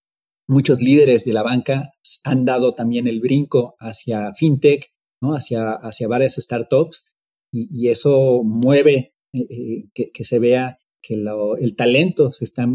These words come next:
se está moviendo a-, hacia fintech, hacia blockchain,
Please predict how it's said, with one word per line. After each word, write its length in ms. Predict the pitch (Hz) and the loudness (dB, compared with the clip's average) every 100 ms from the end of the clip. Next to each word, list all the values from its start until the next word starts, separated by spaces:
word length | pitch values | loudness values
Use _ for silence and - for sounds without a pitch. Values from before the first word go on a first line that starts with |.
| - | -4
se 140 | 143 135 | -8 -8
está 140 | - | -2
moviendo 680 | 127 117 120 117 117 113 - _ | 0 2 0 -2 -4 -6 -8 _
a-, 240 | 113 104 - | -12 -12 -12
hacia 400 | 104 - 117 104 | -18 -12 -12 -8
fintech, 440 | - 156 151 123 | -2 0 2 0
hacia 200 | 107 - | -2 -4
blockchain, 500 | 113 135 135 - 202 | 2 2 2 0 -2